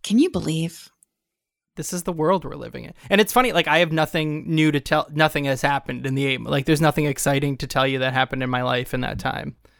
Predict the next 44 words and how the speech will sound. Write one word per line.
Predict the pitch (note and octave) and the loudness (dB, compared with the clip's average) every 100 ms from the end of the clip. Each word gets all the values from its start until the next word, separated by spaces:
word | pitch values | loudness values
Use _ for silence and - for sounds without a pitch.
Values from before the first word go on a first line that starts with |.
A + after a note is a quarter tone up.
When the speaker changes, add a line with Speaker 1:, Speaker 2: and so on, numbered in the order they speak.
| _ _ _ - | _ _ _ -4
Speaker 1:
Yeah. | G3+ F#3 F3+ - _ _ _ _ _ | 2 2 0 -6 _ _ _ _ _
It's | A3+ B3 | -2 -2
funny, | - D#4 G#4+ - A#3 | 2 2 2 0 0
like, | A3 G#3 - | 0 2 4
there | B3 | 6
are | A#3+ A#3+ | 6 4
things | B3 B3+ D4 | 0 0 0
that | C#4 | 2
I | G3 F3+ - | 2 0 -2
miss | F#3 F3+ | -4 -2
and | F3+ | -4
there | E3+ | -4
are | |
things | F3 E3+ E3+ | -4 -6 -4
I | D#3+ | -4
don't | E3+ E3 | -4 -4
miss. | E3+ F3+ - - | -4 -4 -6 -2
Like, | F#3+ - | -2 -2
I | G3+ F#3 | -8 -6
don't | - G#3 A3+ | -4 -2 -4
particularly | A#3+ G3+ F#3+ F#3 F3+ E3+ E3+ - | -6 -6 -6 -4 -4 -4 -6 -8
miss | E3+ F3 F3 - - | -8 -4 -2 -2 -4
the | F3+ F3 | -2 -2
haul | E3 - C#3 D3 D3+ D#3+ E3 F3 F3 _ _ | -2 -6 -4 -2 0 0 0 -4 -6 _ _
and | F#3 | -2
the | F3 | -2
hassle | E3+ D#3+ - E3+ E3+ | 0 0 2 -2 -2
of | E3 | -4
doing | D#3 D3+ D#3 D3+ D#3 | -4 -4 -4 -6 -8
comedy. | - D#3 D#3 F#3+ B3 C#4+ D4 _ _ _ - | -6 -2 0 2 2 0 -4 _ _ _ 0
I | A#3+ | 2
miss | F4 | 4
Speaker 2:
Yeah. | D4 C4 | 4 6
Speaker 1:
storytelling, | A3 A3+ G3+ D#3 D3+ D3+ E3+ - _ _ - | 4 4 0 -4 -4 -6 -8 -14 _ _ 0
and | G3 | 2
I | |
Speaker 2:
Yeah. | F#3 | 4
Speaker 1:
miss, | C#3 G#3 - | 4 0 0
like, | F#3+ E3+ E3+ - _ _ _ _ | 0 0 -4 -12 _ _ _ _
some, | - - D#4+ F4 | -2 2 2 2
I | B3 | 2
miss | D4 G4+ - | 4 4 2
musical | F4 E4+ D#4+ | 0 -2 -4
improv | - B3 B3+ B3 B3 - | -2 0 2 2 0 -6